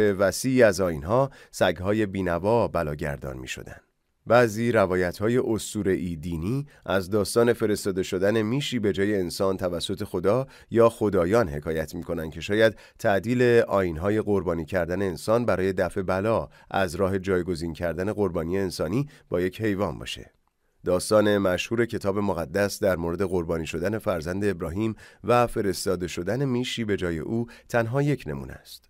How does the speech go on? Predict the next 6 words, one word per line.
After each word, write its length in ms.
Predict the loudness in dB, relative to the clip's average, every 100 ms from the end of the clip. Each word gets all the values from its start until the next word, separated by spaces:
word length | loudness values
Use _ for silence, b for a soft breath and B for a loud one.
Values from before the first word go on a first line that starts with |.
| _ _ -4
نمونه 440 | 0 2 4 4
دیگه 400 | 2 0 0 0 -2 0
داستان 440 | 2 4 6 4
قربانی 380 | 6 4 4 2
شدن 340 | 0 0 2 4
ایفیژنی، 840 | 0 -2 -6 -6 -6 -4 -2 -4